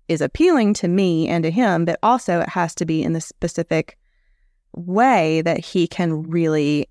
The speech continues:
understand it and we can ingrain it. And I am not making light of hodgepodging at all.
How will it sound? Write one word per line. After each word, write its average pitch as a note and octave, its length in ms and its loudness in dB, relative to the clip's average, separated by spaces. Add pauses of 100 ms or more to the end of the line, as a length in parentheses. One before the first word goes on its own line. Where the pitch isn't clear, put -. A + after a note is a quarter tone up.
(160)
understand D3 640 -2
it - 260 -4
and E3 100 0
we D3+ 100 0
can D#3 140 -2
ingrain D3+ 380 -2
it. - 160 -4 (1400)
And G3 140 0
I F#3+ 100 0
am F#3 240 2
not F3+ 400 2
making F#3+ 300 -2
light F#3 320 -2
of F#3 100 -4
hodgepodging A3+ 720 0 (140)
at F#3 220 -2
all. B3+ 220 0